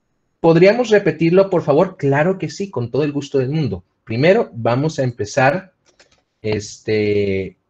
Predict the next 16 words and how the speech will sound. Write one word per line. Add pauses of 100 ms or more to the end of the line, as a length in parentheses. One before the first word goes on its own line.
(140)
no
comprendí
muy
bien,
un
poco
más
detallado.
Claro
que
sí. (240)
Vamos
a
recordar
lo
siguiente.